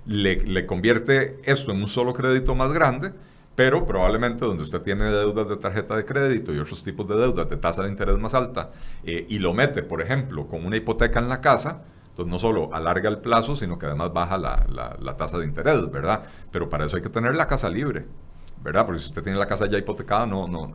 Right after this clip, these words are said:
eso no lo puede hacer. La diferencia con lo que está proponiendo ahora el gobierno es que, eh, eh, no, o sea, no son créditos hipotecarios, ¿verdad?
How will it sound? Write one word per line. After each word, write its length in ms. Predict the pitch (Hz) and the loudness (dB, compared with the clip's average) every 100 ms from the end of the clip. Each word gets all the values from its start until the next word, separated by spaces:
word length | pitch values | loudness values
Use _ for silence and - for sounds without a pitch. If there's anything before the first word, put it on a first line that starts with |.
| 65 | -8
eso 320 | 82 101 120 113 | 0 0 0 -2
no 160 | 92 | -2
lo 100 | 90 | -2
puede 220 | 92 85 | -2 -2
hacer. 300 | 80 131 - - - - - | 2 2 0 -6 -14 -16 -4
La 380 | 95 98 101 101 | 0 4 6 6
diferencia 520 | 95 101 113 123 143 | 4 0 0 0 0
con 120 | 151 | 0
lo 80 | 127 | -2
que 60 | |
está 180 | 120 131 | -2 -2
proponiendo 480 | 143 135 135 135 135 | -2 -4 -2 0 2
ahora 200 | 131 135 | 2 2
el 100 | 139 | 0
gobierno 540 | 147 147 127 127 160 | 0 2 2 2 -2
es 220 | 117 98 - | -2 -2 0
que, 320 | 135 120 - - - - | 0 -2 -4 -14 -18 -8
eh, 420 | 82 80 76 73 - - - | -2 0 0 -2 -6 -18 -12
eh, 520 | 80 76 69 69 69 73 | -6 -2 -2 -4 -8 -10
no, 300 | 82 87 101 107 92 82 - | -6 -2 -2 -4 -10 -14 -10
o 60 | |
sea, 240 | 78 85 71 | -4 -2 -4
no 440 | 85 90 90 95 | -8 -6 -4 -2
son 140 | 104 107 | -2 -2
créditos 380 | 107 104 131 107 | 0 0 0 -4
hipotecarios, 720 | - - - 120 76 67 64 | -4 -4 2 2 2 -4 -6
¿verdad? 360 | 69 87 - | -2 -2 -2